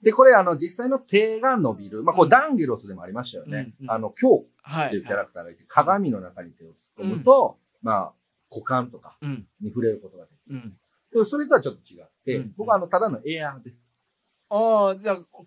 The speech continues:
Speaker 1: この、今目の前の空間をこう揉んだら、
Speaker 2: はい。
Speaker 1: ほんまにその人とリンクしてて、
Speaker 2: あ、そうそうそうそう。
Speaker 1: 実際に揉んでるようになるっていう。
Speaker 2: そうです。まあ、ただ、自分が見とかないといけない。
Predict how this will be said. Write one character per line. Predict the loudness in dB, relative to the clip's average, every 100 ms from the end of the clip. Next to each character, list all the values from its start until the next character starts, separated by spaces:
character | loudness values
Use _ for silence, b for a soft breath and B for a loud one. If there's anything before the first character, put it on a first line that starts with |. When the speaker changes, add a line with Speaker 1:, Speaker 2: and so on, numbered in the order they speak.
| _
Speaker 1:
こ | -8 -6
の、 | -6 -10
今 | -12 -6 -4
目 | -4
の | -4 -4
前 | -4 -4
の | -6 -12
空 | -12 -12
間 | -10 -10 -8 -10
を | -12
こ | -12 -8 -6
う |
揉 | -6 -6
ん | -8 -8
だ | -6
ら、 | -4 -4 0
Speaker 2:
は | 0
い。 | 0 -4
Speaker 1:
ほ | -10
ん | -8
ま | -8
に |
そ | -8 -10
の | -10
人 | -8 -10
と | -8
リ | -8 -8
ン | -8
ク | -10
し | -10
て | -10
て、 | -12 -10 -12 2
Speaker 2:
あ、 | 4
そ | 6 4
う |
そ | 4
う | -6
そ | -18
う |
そ |
う。 | -14
Speaker 1:
実 | -12 -8 -8
際 |
に | -8
揉 | -12
ん | -12
で | -8
る | -6
よ |
う | 4
に |
な | 4
る |
っ |
て | 4
い |
う。 | -4 -8
Speaker 2:
そ | 0
う |
で |
す。 |
ま | 2
あ、 |
た | 4 2
だ、 | 2 -4
自 | -10 -6
分 | -4
が |
見 | 0 2
と | 4
か | 4
な | 2
い | -2
と |
い |
け |
な |
い。 | _